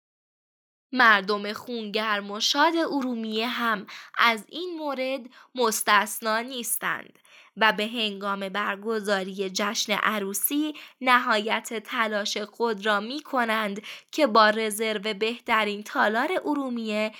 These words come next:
زیباترین و به یاد ماندنی ترین خاطره ها را برای مهمانهایشان رقم بزنند. بهترین بودن در هر شهر و فرهنگی تعریف متفاوتی دارد. حال سوال اینجاست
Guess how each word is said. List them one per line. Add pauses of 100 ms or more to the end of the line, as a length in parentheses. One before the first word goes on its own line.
(240)
زیباترین
و
به
یاد
ماندنی
ترین
خاطره
ها
را
برای
مهمانهایشان
رقم
بزنند. (500)
بهترین
بودن
در
هر
شهر
و
فرهنگی (200)
تعریف
متفاوتی
دارد. (400)
حال
سوال
اینجاست